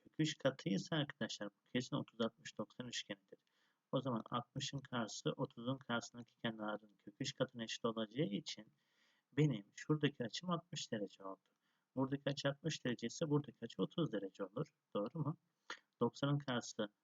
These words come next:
iki ise otuzun karşısı birdir deriz arkadaşlar. Bana x'i veriyor. X de birdir. Ha hocam, ben buradaki açıyı göremedim. Nasıl yapacağım? O zaman şu şekilde yapacaksın kardeşim. Doksandan doksan geldi.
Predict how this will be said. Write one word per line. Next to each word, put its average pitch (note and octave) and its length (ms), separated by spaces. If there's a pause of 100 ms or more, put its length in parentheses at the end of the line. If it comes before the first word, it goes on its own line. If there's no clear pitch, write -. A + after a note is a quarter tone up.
(140)
iki - 240
ise - 200
otuzun - 300
karşısı - 580 (400)
birdir C3+ 460
deriz - 260
arkadaşlar. G2+ 560 (260)
Bana B2+ 200
x'i A#2 400 (120)
veriyor. A#2 400 (100)
X - 260
de - 160
birdir. - 300 (480)
Ha F#3 80
hocam, D#3+ 440
ben E3 240
buradaki D3+ 320 (100)
açıyı D3+ 500
göremedim. A2+ 760
Nasıl D3 260
yapacağım? G#2+ 600 (140)
O D#3+ 100
zaman D3+ 260
şu D#3 100
şekilde - 460
yapacaksın - 600
kardeşim. - 420 (3000)
Doksandan C3+ 560
doksan A2+ 480
geldi. G#2 640